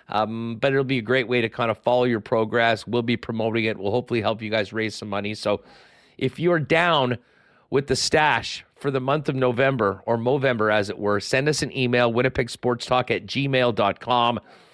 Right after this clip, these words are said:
And a big thanks to Julian and One Bird and Derek and Leighton, who've already said that they're in. We'd love to sort of get a group of about eight to ten dudes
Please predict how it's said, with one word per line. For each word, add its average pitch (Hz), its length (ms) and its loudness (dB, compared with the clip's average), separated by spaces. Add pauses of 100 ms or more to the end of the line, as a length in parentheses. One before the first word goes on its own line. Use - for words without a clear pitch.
(300)
And - 100 -4
a 110 40 0
big 135 300 -4
thanks 127 280 0
to 110 140 -6
Julian 131 800 0
and 104 260 -6
One 131 260 -2
Bird 117 500 2
and 95 320 -6
Derek 123 580 2
and 107 160 -2
Leighton, 113 500 -2 (360)
who've 110 160 -6
already 117 260 2
said 113 300 0
that 104 140 -8
they're 110 220 2
in. 110 340 -2 (320)
We'd 131 120 2
love 185 220 2
to 160 100 0
sort 151 280 2
of 127 60 -2
get 139 140 4
a 123 60 2
group 127 360 -2
of 117 100 -4
about 113 340 0
eight 135 280 0
to 123 100 -2
ten 117 360 -2
dudes 107 440 -4